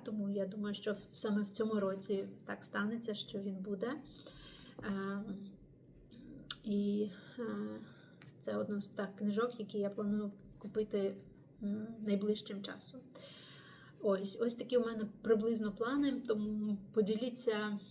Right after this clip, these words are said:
своїм, що ви плануєте читати на с-, цього року. Можливо, вже щось читаєте, і у вас це настільки вразило, що хочете поділитися.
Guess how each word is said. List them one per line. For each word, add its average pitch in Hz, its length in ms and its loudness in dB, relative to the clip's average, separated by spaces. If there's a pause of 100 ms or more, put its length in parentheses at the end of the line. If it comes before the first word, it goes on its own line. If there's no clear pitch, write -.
(220)
своїм, 214 580 4
що 233 320 2
ви 220 180 6
плануєте 214 560 2
читати - 680 2
на 202 120 2
с-, 208 340 -4
цього 208 280 2
року. 254 440 0 (540)
Можливо, 214 380 6
вже 202 160 4
щось - 440 0
читаєте, 202 540 2
і 196 40 6
у 196 60 2
вас 202 300 0
це - 160 0
настільки 202 520 2
вразило, 196 500 2
що - 200 -8
хочете - 400 -2
поділитися. 247 840 0